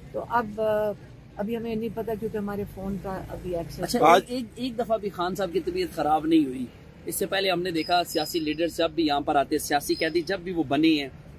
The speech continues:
Speaker 2: कोई दिल के आर्जे में मुब्तला हो जाता था तो किसी के जो है वो सांस का मसला हो जाता, लेकिन हमने देखा खान साहब अभी तक उन्होंने ये शिकायत नहीं की कि मेरी तबीयत नासाज है, और ऐसा टेस्ट डॉक्टर ने लिख कर दे दिया जो सिर्फ अमेरिका से हो सकता है।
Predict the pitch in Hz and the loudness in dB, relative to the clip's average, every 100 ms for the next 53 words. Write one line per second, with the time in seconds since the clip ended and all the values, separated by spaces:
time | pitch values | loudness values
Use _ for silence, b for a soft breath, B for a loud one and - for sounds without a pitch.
0 | - - 202 202 190 151 202 190 180 170 | -10 0 2 2 2 0 0 4 2 2
1 | 185 185 180 165 180 175 165 165 175 175 | -2 -2 0 0 2 4 4 2 0 0
2 | 175 170 180 160 170 - 170 160 160 160 | 0 0 0 -2 -4 -4 -2 0 0 0
3 | 160 160 170 165 165 156 175 165 175 202 | -2 0 0 0 0 0 0 0 -2 -2
4 | 214 208 220 196 220 185 196 202 202 180 | 0 0 0 2 0 2 2 4 2 2
5 | 175 190 175 170 175 180 180 160 165 156 | 0 0 -2 0 0 2 2 4 2 0
6 | 151 156 156 175 160 160 160 151 151 151 | 0 0 2 2 4 2 2 0 0 0
7 | 156 156 151 139 131 135 147 147 135 - | 2 2 2 0 0 2 2 2 0 -4
8 | B B - 170 175 165 196 202 190 170 | B B 0 2 2 0 0 0 2 2
9 | 156 196 185 175 170 180 165 170 180 165 | 2 0 0 0 2 2 2 2 0 0
10 | 160 233 185 180 196 247 202 147 123 127 | 0 2 2 2 2 2 4 2 0 -8
11 | - | -10